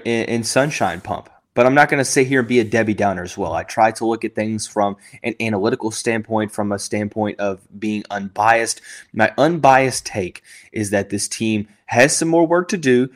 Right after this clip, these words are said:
They are improving, but there is no margin of error. When you look at the remainder of the schedule, there is still the possibility that this team could get bowl eligibility,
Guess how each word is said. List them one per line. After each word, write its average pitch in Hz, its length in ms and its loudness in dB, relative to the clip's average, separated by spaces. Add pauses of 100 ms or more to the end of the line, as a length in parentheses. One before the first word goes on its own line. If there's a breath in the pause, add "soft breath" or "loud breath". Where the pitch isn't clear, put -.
(180 soft breath)
They 113 240 2
are 156 240 6
improving, 180 760 0 (320 soft breath)
but 113 440 2
there 113 180 0
is 110 240 -2
no 113 400 4
margin 107 540 0
of 98 200 -8
error. 107 280 2
When 98 220 -2
you 101 140 0
look 127 300 2
at 135 160 0
the 135 100 2
remainder 120 420 0
of 123 80 -4
the 127 80 -6
schedule, 135 440 0
there 123 140 6
is 123 120 4
still 165 360 2
the 175 100 0
possibility 165 760 4
that 113 260 0
this 151 220 0
team 170 460 -4 (440 loud breath)
could 165 560 6
get 120 240 2
bowl 113 200 4
eligibility, 131 800 0